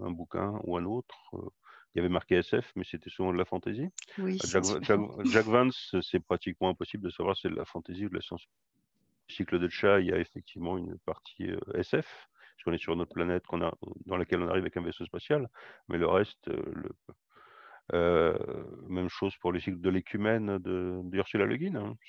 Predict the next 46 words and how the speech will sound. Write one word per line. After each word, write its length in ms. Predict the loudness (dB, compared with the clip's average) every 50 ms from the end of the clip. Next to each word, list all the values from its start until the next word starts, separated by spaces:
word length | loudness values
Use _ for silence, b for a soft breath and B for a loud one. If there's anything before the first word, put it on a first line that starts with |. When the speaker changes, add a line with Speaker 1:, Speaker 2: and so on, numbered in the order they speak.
| -10 -8
Speaker 1:
C'est 380 | -6 -6 -6 -6 -8 -8 -10 -12 _ _ _ _ _ _ -4
des 80 | -4
fois 220 | 0 4 6 6 6
de 80 | 6
la, 60 | 4 0
des 60 | -2 -6 -14 _ _ _ _ _ _ _ _ _ _ _ _ _
fois 80 | -4 -2
de 60 | -2
la 60 | -2
fantaisie. 420 | -4 -4 -6 -8 -6 -6 -6 -8 -12 -14 _ _ _ _ _ b b b b b b b b b b b _ _
Moi, 520 | -12 -6 0 2 4 6 6 6 4 2 0
je, 320 | -2 -4 -6 -4 -4 -4 -4
je 80 | 2 2
fais 100 | 2 6
pas, 140 | 6 6 6 6 4 4 4 4 4 4 0 -6 -12 -10
je 100 | -8 0
fais 100 | 2 2
pas 120 | 4 4 4
de 100 | 2 2
différence, 720 | 0 -2 -6 -10 -2 2 2 2 4 2 0 -4 -4 -6 -10 -8 -6
euh, 240 | -6 -4 -4 -6 -6 -8 -10 -12 -8
dans 160 | -4 -2 0
les 120 | 0 0
thématiques. 540 | 0 2 2 2 0 0 -6 -14 -20 -20 -20 _ b b b b b b
Je 80 | b 0
fais 80 | 0 0
différence 400 | 0 0 0 2 2 2 0 0
stylistiquement, 720 | -2 -2 -2 -2 -6 -8 -12 -8 -4 -2 -2 -2 -2 -6 _ _ _ _ _ _ _
parce 120 | _ -12 _
que 160 | -6 -6 -6
je 120 | -6 -8 -12
n'écris 240 | -14 -10 -10 -4
pas 120 | -2 0 0
de 60 | 2
la 60 | 0
même 120 | 0 -2 -4
façon 320 | -4 -6 -6 -4 -8 -8
quand 140 | -8 -8 -8
j'écris 240 | -8 -8 -6 -6 -4
de 40 | -4
la 60 | -4
fantaisie 320 | -4 -8 -8 -8 -6 -4
et 40 | -2
de 40 | -2
la 80 | -4 -4
science-fiction, 520 | -4 -6 -8 -8 -12 -12 -8 -8 -8